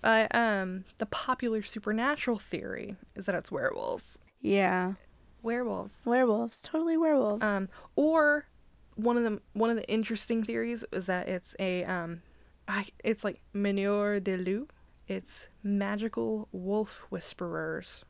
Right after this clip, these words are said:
Speaker 1: or leaders of wolves who can command wolves to do their bidding through magic.
Speaker 2: S-
Speaker 1: And that was the Beast of Gévaudan. <laughs>
Speaker 2: So, like, no, so, like,
Speaker 1: <laughs>
Speaker 2: okay.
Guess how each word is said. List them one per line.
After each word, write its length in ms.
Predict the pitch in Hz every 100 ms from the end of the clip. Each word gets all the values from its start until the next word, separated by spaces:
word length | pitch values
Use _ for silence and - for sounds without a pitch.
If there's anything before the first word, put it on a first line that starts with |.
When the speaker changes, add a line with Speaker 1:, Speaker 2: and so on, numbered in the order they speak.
| -
Speaker 1:
or 260 | 180 175 170
leaders 460 | 175 185 185 185 175
of 180 | 170
wolves 400 | 190 190 170 - - - -
who 100 | -
can 200 | 196 190
command 580 | 180 190 190 202 214 208
wolves 480 | 180 180 170 165 -
to 120 | -
do 140 | - 185
their 140 | 165
bidding 360 | 160 175 165 165
through 260 | - 160
magic. 640 | 160 151 170 90 - - - _
Speaker 2:
S- 340 | - - - - - - - - - _ _ - - -
Speaker 1:
And 140 | 214
that 120 | 202 190
was 120 | 202
the 60 |
Beast 240 | 185 202 220
of 60 | 220
Gévaudan. 480 | 107 - - - -
<laughs> 40 | - - - - - - - - - -
Speaker 2:
So, 220 | 349 320
like, 240 | 330 320 494 440 359
no, 360 | 302 285 247 247 -
so, 100 | 277
like, 240 | 269 262 -
Speaker 1:
<laughs> 40 |
Speaker 2:
okay. 500 | 269 294 233 240